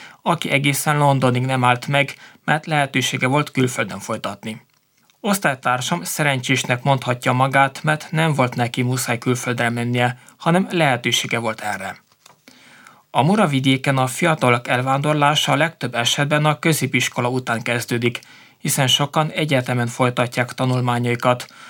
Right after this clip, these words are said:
a legközelebbi egyetem pedig Mariborban van. Sok esetben már itt elkezdődik az, hogy valaki Mariborból még nagyobb városban folytatja életét, és ahogy munkatársa mondta, elfeled visszajönni a Muravidékre.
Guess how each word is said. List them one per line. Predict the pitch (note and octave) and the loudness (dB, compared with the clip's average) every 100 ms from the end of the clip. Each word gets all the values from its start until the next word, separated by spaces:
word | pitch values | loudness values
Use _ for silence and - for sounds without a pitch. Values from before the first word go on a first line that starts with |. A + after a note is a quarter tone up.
| - - | -20 -8
a | - A#2 | 0 2
legközelebbi | D3 - E3 D3 C3 B2 B2+ | 2 0 0 2 2 0 -2
egyetem | B2+ C#3 C#3+ D#3+ D#3+ | -2 -2 0 0 0
pedig | D#3+ E3 E3+ | 0 0 0
Mariborban | C3 A#2+ A2 A2+ G#2 G#2+ | 2 2 2 -2 -2 -6
van. | G#2+ A#2 - _ _ _ _ _ _ | -6 -8 -10 _ _ _ _ _ _
Sok | - A3+ A3 | -2 0 2
esetben | C#3+ - C#3+ C3+ D3 | 0 0 0 0 2
már | C#3+ D3 | 2 2
itt | G3 - | 0 -2
elkezdődik | C3+ A#2+ C3+ B2+ C3 A#2 A#2+ | -2 0 0 0 -2 -2 -2
az, | - D#3 D#3 | 2 2 0
hogy | - F#3+ | -6 -4
valaki | D3 B2+ B2+ D3+ | 2 2 2 0
Mariborból | C3 C3 C#3+ D#3+ D#3+ E3 E3 | 0 2 2 2 2 2 0
még | F#3 F3 E3+ | 2 0 2
nagyobb | C3 A#2+ A#2+ | 0 -2 0
városban | B2 A#2+ A#2+ C3 A#2+ | 0 2 0 -2 -2
folytatja | - B2 B2+ A#2+ - | 0 0 -2 -6 -4
életét, | C#3+ C#3 C3+ C#3+ C3+ - - - _ - | -2 0 2 2 0 -2 -20 -20 _ -4
és | - E3 | -2 0
ahogy | C3+ | 0
munkatársa | D#3 D#3 C#3 - B2 B2 D3 | 0 2 2 2 2 0 0
mondta, | E3 D#3 C#3+ D3 - - - | 0 2 2 2 -2 -20 -12
elfeled | - F#3 F#3+ - B2 D3+ | -2 0 0 0 0 0
visszajönni | C3+ B2+ - B2 D3 G3 | -2 -4 -2 -2 0 2
a | F3+ | 2
Muravidékre. | B2 F2+ F2+ D#2+ F#2+ F#2 F#2+ | 0 -4 -8 -12 -8 -8 -8